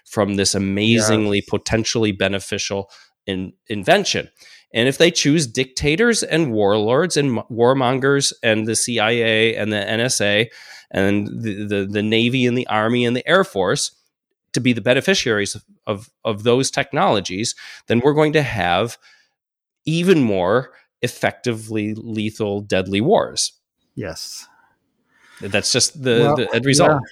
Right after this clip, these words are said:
Speaker 2: Yeah, very well said, Robert. I'm, I'm glad I asked you. You know, you are pointing out an aspect of concern about A I that I had not focused on,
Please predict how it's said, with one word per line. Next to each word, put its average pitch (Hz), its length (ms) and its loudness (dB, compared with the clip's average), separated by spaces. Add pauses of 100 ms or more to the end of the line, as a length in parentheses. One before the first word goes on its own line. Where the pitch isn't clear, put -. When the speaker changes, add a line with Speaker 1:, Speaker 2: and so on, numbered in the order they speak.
(400)
Speaker 2:
Yeah, 151 140 0 (520)
very 143 600 2
well 143 220 2
said, 131 260 -6
Robert. 117 480 -8
I'm, 139 280 -2
I'm 156 160 2
glad 170 220 6
I 160 100 6
asked 147 260 0
you. 147 60 -4
You 143 160 -2
know, 139 80 -2
you 147 240 0
are 156 180 4
pointing 143 480 -6
out 143 380 -2 (140)
an 131 140 -8
aspect 131 840 -8 (140)
of 127 260 -6
concern 131 500 0
about 120 420 0
A 117 240 2
I 113 640 0
that 113 280 -4
I 117 340 -4 (120)
had 123 260 -2
not 120 300 -2
focused 110 420 -8
on, 101 280 -8